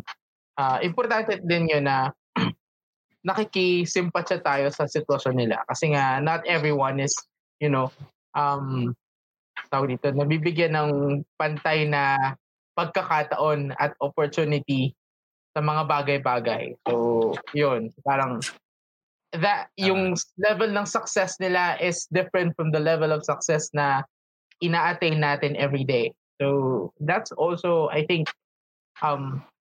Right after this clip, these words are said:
Speaker 1: um, a step forward on, you know, being a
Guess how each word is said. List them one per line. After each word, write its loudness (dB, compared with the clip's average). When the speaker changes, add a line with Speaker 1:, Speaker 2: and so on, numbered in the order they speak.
Speaker 1:
um, 0
a 0
step -2
forward 2
on, 0
you 0
know, 0
being 2
a 0